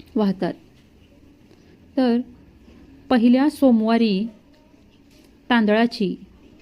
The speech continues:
दुसऱ्या सोमवारी तिळाची, तिसऱ्या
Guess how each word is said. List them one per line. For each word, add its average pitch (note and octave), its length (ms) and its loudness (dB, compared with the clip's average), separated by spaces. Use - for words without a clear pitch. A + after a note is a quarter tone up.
दुसऱ्या A3+ 480 0
सोमवारी G#3 680 -2
तिळाची, A3 560 0
तिसऱ्या C4+ 520 0